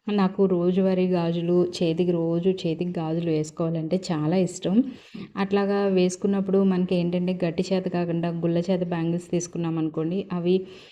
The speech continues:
ఆ, వెంటనే మట్టి పట్టేసి అట్లాగా డిజైన్ ఉంటుంది కదా దాని మీద, ఆ, so అది ఉంచుకోలేము. అందుకని గట్టి చేత బ్యాంగిల్సే బాగుంటాయి రోజువారీ చేతికి ఉంచుకుంటే కనుక. ఆ రోజు నేను ఏదైతే అమౌంట్ పెట్టి బ్యాంగిల్స్ తీసుకున్నానో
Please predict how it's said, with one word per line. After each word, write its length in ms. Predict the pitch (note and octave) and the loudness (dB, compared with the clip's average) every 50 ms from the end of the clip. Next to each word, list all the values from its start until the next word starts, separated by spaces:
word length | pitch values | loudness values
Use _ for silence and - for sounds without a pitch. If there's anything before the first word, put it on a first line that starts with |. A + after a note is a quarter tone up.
| - F#3 - _ - - | -20 -20 -20 _ -8 -4
ఆ, 400 | F#3 F#3+ F#3 F3+ F3+ F3+ F3 F3 | -2 0 2 2 2 2 2 2
వెంటనే 480 | F3 E3+ E3+ F3 E3+ F#3 F3+ F#3 F3+ F3+ F3+ F3+ F3 - - - - - _ - | 2 2 2 2 2 2 2 2 2 2 2 0 0 -2 -6 -12 -18 -14 _ -2
మట్టి 340 | F3+ F3 E3 D#3+ E3 - F3+ | -2 0 0 0 0 0 0
పట్టేసి 580 | F3+ F3+ E3+ E3+ F3 E3 E3+ E3 - F3 E3+ F3 | 0 0 0 0 0 0 0 0 0 -2 -2 -2
అట్లాగా 580 | E3+ E3+ E3 E3 E3 E3 E3 E3 E3 D#3+ E3 | 0 -2 -2 -2 0 0 0 0 0 0 0
డిజైన్ 500 | D#3+ - E3+ F3+ F#3 F#3 G3 G#3 G#3+ G#3+ | -2 0 4 6 6 6 6 6 4 4
ఉంటుంది 340 | G3+ F3+ E3+ F3 E3 D#3+ D#3 | 4 2 2 2 0 0 0
కదా 300 | - D#3 D3+ D#3+ E3 F3+ | -2 -2 -2 -2 -2 -2
దాని 280 | F#3+ F3+ E3 D#3 D#3 D#3+ | -2 -2 -2 0 0 0
మీద, 340 | D#3+ D#3+ D#3 E3+ A3+ C#4+ C#4 - - _ - _ - - _ - | -2 -2 -2 0 0 -2 -2 -4 -10 _ -20 _ -20 -18 _ -4
ఆ, 120 | G#3+ G#3 | -2 -2
so 200 | G3+ G3 - G#3+ | -2 -2 0 2
అది 340 | G3+ G3+ G3 F#3+ F3 F3+ F#3 | 2 4 4 2 2 2 2
ఉంచుకోలేము. 960 | F3+ F3 F3 F3+ F3 - - - G3+ G3+ G3 F#3+ F#3+ F#3+ F#3+ G3+ G3+ G3 G3 G3 | 4 4 4 2 2 0 0 2 4 4 6 4 4 2 2 0 -2 -2 -4 -4
అందుకని 640 | G3 F3+ F3 F3 F3 F3+ F#3 F#3 F#3 F#3+ A#3 B3+ A#3 F#3+ | -4 -2 0 2 2 2 2 0 0 0 2 2 2 2
గట్టి 160 | F3 F3+ F3+ F3 F#3 | 0 0 0 0 0
చేత 160 | F#3 F#3 F3+ | 0 0 0
బ్యాంగిల్సే 460 | F3+ F3+ F3 F3 F3 F3+ F3 - G3 | -2 0 0 0 0 0 0 0 -2
బాగుంటాయి 440 | F3+ E3+ E3 E3 D#3+ D#3+ D#3+ D#3+ D#3 | 0 0 0 0 0 0 0 -2 0
రోజువారీ 440 | D#3 D#3 D#3 D#3+ E3 E3 E3 D#3+ E3 | 0 0 0 0 0 -2 -2 -2 -2
చేతికి 400 | E3 - E3 D#3 D3+ D#3+ - E3 | -2 -2 -2 -2 -2 -2 -2 -2
ఉంచుకుంటే 480 | D#3 D3+ D#3 - E3+ E3 D#3+ D#3 D3 | -2 -2 -2 -4 -4 -4 -2 -2 -2
కనుక. 380 | D3+ D3+ D3 D3 D3+ F3+ C4 - - - - - _ - G#3 | 0 -2 -2 -2 0 2 2 2 2 -2 -14 -18 _ -4 0
ఆ 120 | F#3+ F#3+ | 2 4
రోజు 320 | F#3+ F#3+ F#3+ F#3+ G3 F#3+ A#3 | 4 6 6 6 6 6 6
నేను 240 | A#3 G#3 G3 F#3 F#3 | 4 6 4 4 2
ఏదైతే 680 | F3 E3+ F3+ F3+ F#3 G3 F#3+ F#3 F#3 F#3 F3 - - E3+ | 2 2 2 2 2 2 2 4 4 2 2 0 0 0
అమౌంట్ 420 | E3+ E3+ E3 F3 F3+ F3+ F3+ F3 - | 2 2 4 4 4 2 2 2 0
పెట్టి 280 | E3+ D#3+ E3 F3 E3+ | 0 0 0 0 -2
బ్యాంగిల్స్ 460 | E3 E3 E3 E3 E3 F3 F#3+ F#3 F#3+ - | 0 0 0 0 2 2 2 2 0 0
తీసుకున్నానో 720 | F3+ E3 - - - E3+ D#3+ D#3 D3+ D#3 E3 A3+ D4 | -2 -2 -2 -2 -2 0 2 2 2 2 4 4 4